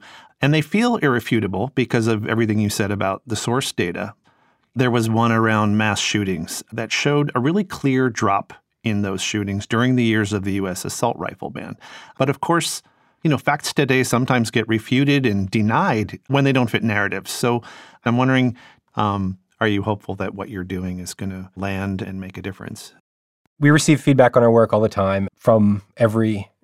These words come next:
Speaker 2: corner of the, um, ideological spectrum. Spectrums don't have corners, do they?
Speaker 1: <laughs>
Speaker 2: Not everybody is convinced, obviously,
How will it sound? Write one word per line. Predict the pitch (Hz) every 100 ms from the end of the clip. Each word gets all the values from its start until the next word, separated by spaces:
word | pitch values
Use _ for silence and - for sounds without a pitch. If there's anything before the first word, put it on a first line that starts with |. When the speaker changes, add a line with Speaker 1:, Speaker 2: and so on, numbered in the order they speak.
| _
Speaker 2:
corner | - 117 110 107 -
of | 104 98 -
the, | 98 95 95
um, | 95 92 92 -
ideological | 104 98 92 98 - 95 90 - _
spectrum. | - - 98 - 104 104 _ _ _ _
Spectrums | - 123 110 98
don't | - 87
have | 104
corners, | - 87 87
do | 104
they? | 101 98 - 147 - - -
Speaker 1:
<laughs> | - _ _ - -
Speaker 2:
Not | 120 127 131
everybody | 127 123 117 113 110
is | 104 - -
convinced, | - 92 107 101 - -
obviously, | 101 95 - 95 95